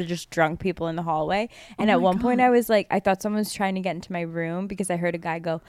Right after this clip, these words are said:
Speaker 1: "There's a girl in that room." And I literally was sitting in bed. I paused, like, my show,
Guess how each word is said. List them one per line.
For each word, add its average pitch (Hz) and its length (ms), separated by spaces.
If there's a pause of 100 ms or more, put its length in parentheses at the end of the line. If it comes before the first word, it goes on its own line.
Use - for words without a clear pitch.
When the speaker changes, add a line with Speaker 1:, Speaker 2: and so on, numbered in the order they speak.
(140)
Speaker 1:
"There's 226 200
a 240 60
girl 202 360
in 175 120
that 156 200
room." 151 400 (340)
And 220 140
I 196 200
literally 220 560
was 285 140
sitting 214 300
in 190 180
bed. 170 240
I 175 100
paused, 180 480
like, 175 160
my 170 160
show, 175 680